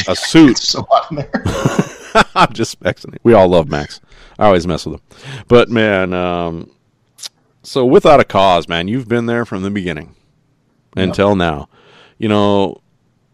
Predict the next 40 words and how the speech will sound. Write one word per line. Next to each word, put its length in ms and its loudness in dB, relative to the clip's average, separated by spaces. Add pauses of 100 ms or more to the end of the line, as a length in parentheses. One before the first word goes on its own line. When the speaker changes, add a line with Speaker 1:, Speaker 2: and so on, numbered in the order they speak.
(540)
Speaker 1:
from 280 0
the 180 0
other, 380 2
uh, 280 2
what 180 0
was 160 -6
it, 160 -6
the, 180 -2
uh, 100 -2
the 180 0
other 220 4
venue 640 0 (340)
to 100 -10
the 100 -4
V 160 0
F 140 0
W 300 0
hall, 520 -4 (520)
you 140 -6
know, 360 -2
so 200 -2
much 200 -2
has 120 -4
happened. 480 0
Uh, 240 -2 (220)
from 200 -4
what 160 0
Max 340 -4
says 380 -2
and 120 -6
Dave 240 2
says, 260 -2
it 60 -2
was 80 -4
supposed 240 -2
to 60 -6
just 120 -6
be 120 -2
one 240 0
show. 420 -2